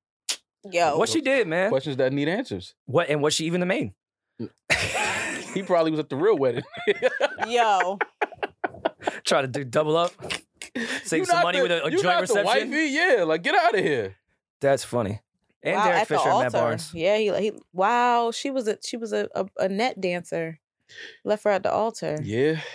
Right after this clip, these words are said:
Speaker 3: left her at the altar day of.
Speaker 2: But what she did, though?
Speaker 3: I don't know. I never got that full story. I don't know. He probably found out some things he didn't like.
Speaker 1: He probably got scared.
Speaker 2: Found out.
Speaker 3: That's a
Speaker 1: They
Speaker 3: sick
Speaker 1: said he called two hours before the wedding.
Speaker 3: Yeah, no, I remember that.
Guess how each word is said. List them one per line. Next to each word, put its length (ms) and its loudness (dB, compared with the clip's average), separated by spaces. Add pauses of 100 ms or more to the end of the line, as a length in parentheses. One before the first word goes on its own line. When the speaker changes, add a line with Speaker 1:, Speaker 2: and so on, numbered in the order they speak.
(280)
Speaker 3:
left 240 -6
her 60 0
at 80 -2
the 100 0
altar 300 0
day 240 0
of. 260 -6 (800)
Speaker 2:
But 100 -4
what 120 2
she 120 -6
did, 200 0
though? 180 -4 (2000)
Speaker 3:
I 100 -2
don't 140 -2
know. 240 -6
I 80 -2
never 180 -2
got 160 -4
that 120 -2
full 200 -4
story. 280 -2
I 40 0
don't 100 -4
know. 40 -4
He 80 -2
probably 240 2
found 260 0
out 100 0
some 120 -8
things 260 -6
he 60 -4
didn't 220 -2
like. 340 -4 (600)
Speaker 1:
He 160 -4
probably 280 4
got 180 2
scared. 640 0 (520)
Speaker 2:
Found 260 0
out. 80 2
Speaker 3:
That's 200 2
a 60 4
Speaker 1:
They 120 -2
Speaker 3:
sick 140 2
Speaker 1:
said 80 4
he 100 2
called 320 2
two 160 -2
hours 260 4
before 280 -2
the 60 4
wedding. 460 2
Speaker 3:
Yeah, 140 0
no, 140 2
I 100 6
remember 380 0
that. 180 0